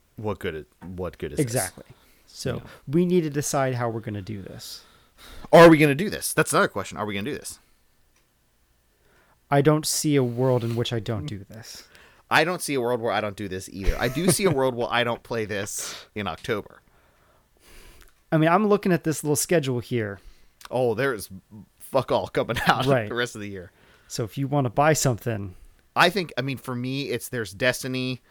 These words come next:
Speaker 1: which
Speaker 2: Okay.
Speaker 1: I'll, I'll probably get.
Speaker 2: And that, that helps 'cause, you know, Destiny will fulfill some of that desire and you and Jimmy can play that online.
Speaker 1: I
Speaker 2: It's not
Speaker 1: don't
Speaker 2: the
Speaker 1: think
Speaker 2: same.
Speaker 1: it will. I don't know.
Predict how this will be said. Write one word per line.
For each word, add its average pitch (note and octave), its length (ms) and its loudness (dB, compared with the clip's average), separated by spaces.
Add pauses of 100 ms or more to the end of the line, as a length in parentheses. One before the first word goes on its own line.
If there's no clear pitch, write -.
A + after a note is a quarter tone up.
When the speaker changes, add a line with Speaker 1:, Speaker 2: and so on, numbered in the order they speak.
(540)
Speaker 1:
which A2+ 420 -4
Speaker 2:
Okay. F3 200 4
Speaker 1:
I'll, B2 160 2
I'll A2 80 0
probably G#2+ 460 0
get. G2+ 320 -2 (220)
Speaker 2:
And F#3+ 140 4
that, A3+ 160 6
that G3 120 4
helps F#3 260 -2
'cause, - 220 -10
you D#3+ 80 0
know, C3 200 -2
Destiny D#3 320 -2
will C#3 160 0
fulfill C3+ 480 -2
some C#3 240 -2
of C3 60 -2
that B2 200 -2
desire B2 480 0
and C3 160 -4
you B2 100 -2
and A#2+ 80 -2
Jimmy A#2+ 220 -4
can - 100 -16
play C3+ 140 -6
that C3 120 -2
online. D#3 420 -6 (420)
Speaker 1:
I E3 120 8
Speaker 2:
It's - 20 6
not G#3 80 4
Speaker 1:
don't G#3 60 -2
Speaker 2:
the D3 80 -6
Speaker 1:
think D3 100 2
Speaker 2:
same. F3+ 180 0
Speaker 1:
it A2 40 -4
will. F#2 260 -4 (200)
I D#3+ 120 2
don't F3 240 -4
know. C3 420 -4